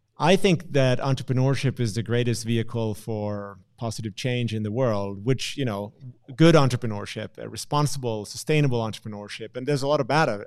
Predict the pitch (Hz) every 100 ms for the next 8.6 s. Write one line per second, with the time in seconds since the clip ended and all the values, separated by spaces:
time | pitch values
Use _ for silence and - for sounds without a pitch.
0 | - 110 107 107 - - 110 107 120 110
1 | 110 107 110 - 131 113 107 - - _
2 | _ _ _ _ _ _ _ _ _ -
3 | 135 - 160 120 139 139 107 - - -
4 | 117 123 113 - - 127 127 135 131 107
5 | 123 123 120 117 117 - - - _ _
6 | _ _ _ _ _ _ - 123 120 -
7 | - - 185 156 131 - 120 123 117 110
8 | 110 104 120 107 107